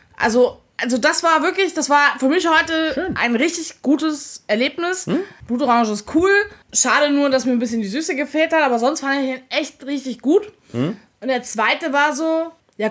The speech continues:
Speaker 1: cool, Hybrid-Cask, mal was Neues, wollen wir mal ausprobieren. Die Fässer sehen auch mega cool aus, aber wie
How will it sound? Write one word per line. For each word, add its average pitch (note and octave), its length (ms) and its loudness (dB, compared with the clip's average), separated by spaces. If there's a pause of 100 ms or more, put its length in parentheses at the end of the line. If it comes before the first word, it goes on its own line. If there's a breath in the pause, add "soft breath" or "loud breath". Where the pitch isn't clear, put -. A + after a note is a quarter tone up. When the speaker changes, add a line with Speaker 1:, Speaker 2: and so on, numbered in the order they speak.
Speaker 1:
cool, D#4 160 4
Hybrid-Cask, E4+ 760 -2
mal A#3 120 -2
was A#3 160 -4
Neues, D#4+ 420 0
wollen C4 140 0
wir A#3+ 80 -2
mal G#3+ 200 0
ausprobieren. F#4 540 -2 (580 loud breath)
Die B3 100 0
Fässer C4+ 360 0
sehen B3+ 180 2
auch A3+ 120 0
mega D#4 220 0 (140)
cool C#4+ 140 2
aus, A#3 380 0
aber B3+ 200 0
wie A#3 260 0